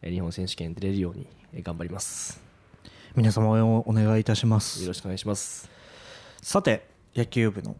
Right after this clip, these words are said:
Speaker 2: みんなに聞いてるのが、今年度、まあ、今年チャレンジしてみたいこと、プライベートでも野球でも、
Speaker 1: はい。
Speaker 2: どちらでも結構です。なんかありますか、土井さん？
Speaker 1: はい。野球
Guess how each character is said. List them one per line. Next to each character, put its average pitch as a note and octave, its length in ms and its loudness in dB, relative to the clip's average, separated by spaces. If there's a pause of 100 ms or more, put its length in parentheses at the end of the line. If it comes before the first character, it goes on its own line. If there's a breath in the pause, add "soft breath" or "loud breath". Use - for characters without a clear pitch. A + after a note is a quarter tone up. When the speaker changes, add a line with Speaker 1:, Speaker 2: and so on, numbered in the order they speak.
Speaker 2:
み G#2+ 120 -2
ん G2+ 80 -2
な G2 100 -2
に E2+ 140 -8
聞 - 160 -8
い - 20 -10
て G2+ 140 -4
る F#2+ 80 -2
の E2 140 -4
が、 F#2+ 200 -2 (320)
今 G#3 220 4
年 G3 240 6
度、 - 240 -8
ま A2+ 80 2
あ、 - 20 2
今 - 140 -2
年 C#3+ 240 0
チ - 120 2
ャ D3 40 4
レ F#3 80 6
ン D3 80 4
ジ F#2+ 100 4
し - 60 0
て C3+ 100 2
み C#3+ 80 2
た C3 100 2
い G#2 60 2
こ - 80 -10
と、 - 220 -16 (420)
プ A#2+ 80 0
ラ A2 160 4
イ G#2+ 60 0
ベ G#2+ 100 4
ー G2+ 40 2
ト - 120 -10
で - 80 -8
も - 220 -14 (220)
野 G#2+ 120 2
球 A#2 160 2
で G#2+ 80 2
も、 G2 160 -4
Speaker 1:
は G2+ 80 -6
い。 E2+ 120 -8
Speaker 2:
ど B2 120 0
ち D3+ 80 2
ら C3+ 80 6
で B2+ 60 0
も B2 80 4
結 G#2+ 200 0
構 - 120 -8
で - 120 -12
す。 - 200 -16
な A#2 80 0
ん G#2+ 40 -6
か A2+ 100 -2
あ A#2 60 2
り B2 80 2
ま D3 140 4
す - 80 -2
か、 - 160 -2 (140)
土 F#2+ 120 -12
井 F#2+ 40 -10
さ A2 140 -8
ん？ G2+ 80 -10 (260)
Speaker 1:
は - 140 0
い。 F#2 100 0 (500)
野 A2 200 2 (320)
球 C#3+ 460 4